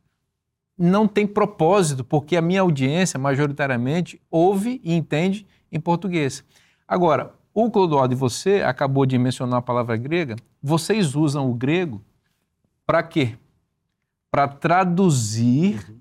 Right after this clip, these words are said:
Speaker 1: para a nossa audiência que fala em português.
Speaker 2: Uhum.
Speaker 1: Então, você tem o dom de línguas. Você lê na língua grega.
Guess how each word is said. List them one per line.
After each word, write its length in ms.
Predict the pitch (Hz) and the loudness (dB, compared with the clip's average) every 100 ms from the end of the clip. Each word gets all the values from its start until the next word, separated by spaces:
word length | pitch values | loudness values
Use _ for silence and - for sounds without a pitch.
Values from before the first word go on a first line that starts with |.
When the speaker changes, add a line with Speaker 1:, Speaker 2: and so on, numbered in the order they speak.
| _ _ | _ _
Speaker 1:
para 240 | 151 160 | 2 4
a 20 | |
nossa 300 | 151 131 139 | 2 2 0
audiência 360 | 160 147 120 123 | -2 -2 -4 -4
que 120 | 175 | -8
fala 200 | - 147 | -6 -4
em 60 | 151 | -4
português. 520 | 156 151 180 156 117 | -6 -8 -4 -4 -4
Speaker 2:
Uhum. 80 | 110 123 - | -10 -14 -8
Speaker 1:
Então, 320 | 135 196 139 | -2 0 0
você 340 | 123 127 - | 0 -2 -4
tem 200 | 175 175 | -4 -2
o 80 | 180 | -2
dom 180 | 143 147 | -4 -4
de 100 | 151 | -4
línguas. 480 | 147 113 117 - _ _ _ _ _ _ _ _ _ _ _ - | -2 -4 -6 -18 _ _ _ _ _ _ _ _ _ _ _ -14
Você 240 | 113 127 | -8 -2
lê 340 | 113 110 127 - _ _ _ | 2 2 2 -2 _ _ _
na 100 | 131 | -4
língua 280 | 117 113 131 | -2 0 -2
grega. 340 | 139 127 107 | -4 -4 -4